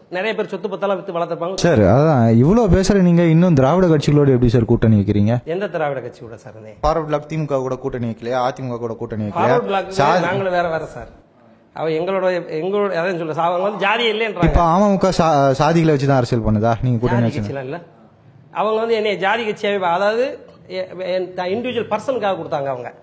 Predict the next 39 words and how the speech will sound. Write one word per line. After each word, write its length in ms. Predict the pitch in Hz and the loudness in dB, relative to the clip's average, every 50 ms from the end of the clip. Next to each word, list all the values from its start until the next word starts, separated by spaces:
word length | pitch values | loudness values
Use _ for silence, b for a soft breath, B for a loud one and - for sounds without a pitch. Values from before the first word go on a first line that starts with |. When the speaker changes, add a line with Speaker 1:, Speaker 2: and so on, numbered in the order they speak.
| b b b b b b | b b b b b b
Speaker 1:
அவர் 260 | - - 180 196 196 | -4 -2 0 0 2
வந்து 160 | 208 220 214 | 0 0 0
அ, 300 | 202 190 180 165 170 185 | 0 0 0 -2 -2 -4
முதல்ல 320 | 190 185 196 208 220 220 208 190 | -2 -2 -2 -2 0 0 0 0
அவர் 100 | 190 175 | 0 0
அண்ணன் 240 | 185 196 208 196 | -2 -2 -4 -4
கல்லர் 280 | - 190 196 233 233 196 | -4 -6 -6 -6 -6 -6
கட்சினார்ல, 460 | 196 - - 185 175 170 165 156 170 160 | -8 -10 -10 -8 -8 -6 -6 -4 -4 -6
அது 100 | 147 131 | -6 -6
கல்லர் 220 | 170 185 202 202 | -8 -8 -8 -8
கட்சி 200 | 175 160 160 165 | -10 -10 -10 -10
கிடையாது. 320 | 147 143 139 131 117 113 b b b b b | -10 -8 -8 -10 -10 -14 b b b b b
அவங்க 200 | - 151 160 165 170 | -6 -4 -2 0 0
எல்லாத்துக்கும் 480 | 180 208 220 208 202 196 202 196 202 190 | 0 0 -2 -2 -2 -4 -2 -2 -2 -4
உண்டான 320 | 185 180 175 185 185 185 | -4 -4 -4 -4 -4 -4
கட்சி 280 | 156 160 156 160 - - | -6 -6 -8 -8 -8 -8
தமிழ்நாடு 380 | 175 170 180 202 208 208 190 | -6 -4 -2 -2 -2 -2 -4
பூரா 180 | 175 190 196 190 | -4 -4 -4 -4
இருக்கு. 400 | 170 156 151 220 262 - b b b b b b b b b | -4 -4 -6 -6 -8 -8 b b b b b b b b b
எங்களுக்கு 380 | 165 170 175 180 175 160 139 143 | -6 -4 -2 -2 -2 -4 -6 -10
பிடிச்சி 320 | - 247 269 302 - - 247 | -12 -10 -10 -8 -6 -6 -4
நடக்கிறதுக்கு 680 | 214 202 190 185 170 175 170 165 156 160 143 143 185 233 240 - - - - - _ | -2 -2 -2 -4 -4 -4 -6 -4 -6 -6 -6 -6 -6 -6 -8 -8 -14 -20 -20 -20 _
நீங்க 340 | 180 156 180 214 220 226 214 | -8 -4 -4 -4 -2 -2 -2
கூப்பிட்டா 320 | 190 180 202 175 202 190 | -4 -4 -6 -4 -4 -4
கூட, 180 | 180 190 214 220 | -2 -2 -2 -2
நீ 180 | 190 180 190 | -2 -2 -4
உங்களால 480 | 190 170 175 175 190 202 214 233 247 233 | -4 -4 -4 -2 0 0 2 2 2 0
எங்களுக்கு 320 | 214 196 185 185 180 165 175 | 0 0 -2 -4 -4 -4 -4
ஒரு, 200 | 175 170 165 165 | -4 -4 -4 -4
எங்க 180 | 165 170 165 | -4 -4 -4
சமூகத்துக்கோ 800 | 156 - 202 190 202 220 214 202 185 147 170 156 139 143 165 175 156 127 - B B B B B B _ - | -6 -6 -6 -4 -4 -2 -2 -2 -4 -6 -8 -10 -8 -4 -4 -4 -4 -4 -8 B B B B B B _ -6
சங்கத்துக்கோ 480 | 160 165 190 202 247 226 202 190 196 196 | -4 -2 0 0 0 -2 -2 -4 -4 -4
ஒரு 120 | 180 165 143 | -4 -4 -4
பிரயோஜனம் 300 | 156 175 196 185 170 170 | -4 -4 -2 -4 -4 -6
வந்தா 160 | 156 160 190 | -6 -6 -4
நான் 100 | 196 175 | -2 -2
உங்க 160 | 156 160 190 | -2 0 0
கையும் 240 | 196 190 196 202 202 | -2 0 0 0 -2
பிடிச்சிக்கிருவேன். 460 | 180 156 139 131 131 127 120 120 - | -4 -6 -12 -14 -14 -14 -14 -18 -18